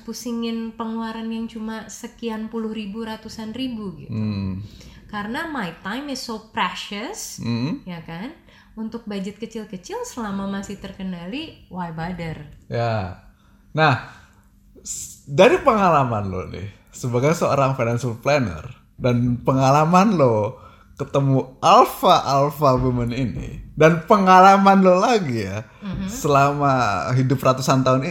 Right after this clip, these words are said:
Speaker 2: ini, sebenarnya gimana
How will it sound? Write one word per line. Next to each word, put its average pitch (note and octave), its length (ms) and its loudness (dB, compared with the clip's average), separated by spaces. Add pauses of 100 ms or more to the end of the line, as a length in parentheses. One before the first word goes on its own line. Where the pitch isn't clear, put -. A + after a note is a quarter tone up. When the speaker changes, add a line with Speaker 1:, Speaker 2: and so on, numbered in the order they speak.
Speaker 2:
ini, E2 240 -8 (800)
sebenarnya A3 720 2 (560)
gimana F#3+ 800 0